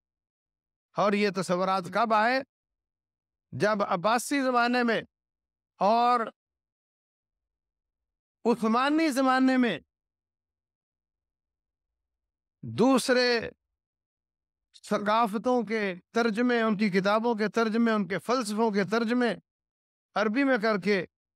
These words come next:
مسلمانوں کو گمراہ کیا گیا۔ اس وقت یونان، جو کہ ترکی کی بغل میں ہے،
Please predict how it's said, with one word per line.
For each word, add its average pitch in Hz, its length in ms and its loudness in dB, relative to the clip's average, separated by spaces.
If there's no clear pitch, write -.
مسلمانوں 190 640 0
کو 226 120 -4
گمراہ 196 300 0
کیا 165 260 -4
گیا۔ 151 260 -2
اس 247 200 0
وقت 214 480 -2
یونان، 196 640 0
جو 156 160 -4
کہ 175 100 -2
ترکی 233 400 -2
کی 185 120 2
بغل 190 280 4
میں 190 180 2
ہے، 151 200 -2